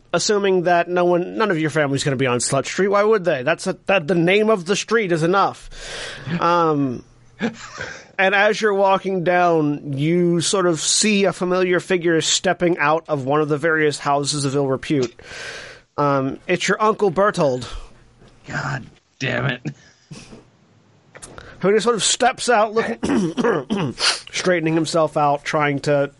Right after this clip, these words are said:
Speaker 1: trying to look like he didn't just step out of the building he just stepped out of. Um, you're not
Speaker 2: Try to
Speaker 1: cer-,
Speaker 2: avoid eye contact.
Speaker 1: you're not, you're, you're, you're not certain why, um, he would, he would care, 'cause he's not married or anything. He's just an old,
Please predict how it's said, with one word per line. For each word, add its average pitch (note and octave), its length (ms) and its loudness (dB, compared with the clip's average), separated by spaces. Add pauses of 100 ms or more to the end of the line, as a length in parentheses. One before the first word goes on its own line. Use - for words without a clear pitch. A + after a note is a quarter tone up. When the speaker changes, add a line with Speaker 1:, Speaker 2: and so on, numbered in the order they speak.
(320)
Speaker 1:
trying C#4 280 2
to A3 80 0
look G#3 200 0
like G3+ 140 -6
he D#3+ 100 -2
didn't E3+ 220 0
just G#3 140 0
step G3+ 180 0
out G3 80 4
of F#3+ 60 0
the G3 40 -2
building G#3 240 -2
he A3 60 0
just A3 160 -4
stepped - 160 -2
out A3+ 100 2
of. A3+ 180 -2 (960)
Um, D3+ 640 0 (840)
you're G#3+ 180 2
not E4 80 4
Speaker 2:
Try - 0 -
to - 60 -14
Speaker 1:
cer-, D#4 100 -8
Speaker 2:
avoid G3+ 260 -12
eye - 140 -2
contact. F#2+ 560 -4
Speaker 1:
you're A#3 140 4
not, C#4+ 180 0
you're, A#3+ 220 2
you're, A#3+ 200 -2
you're A#3+ 140 2
not B3 160 0
certain G3+ 380 -2
why, D#3 640 2 (440)
um, C3 760 0
he D#3+ 160 0
would, C#3+ 320 -2
he D#3+ 220 -2
would C3+ 280 -4
care, E3 380 0
'cause C#3 180 -6
he's D3 160 -2
not E3 220 0
married C#3 460 0
or B2+ 100 0
anything. A#2 440 -2
He's B2 180 -2
just - 160 -4
an C#3 80 0
old, A#2+ 340 0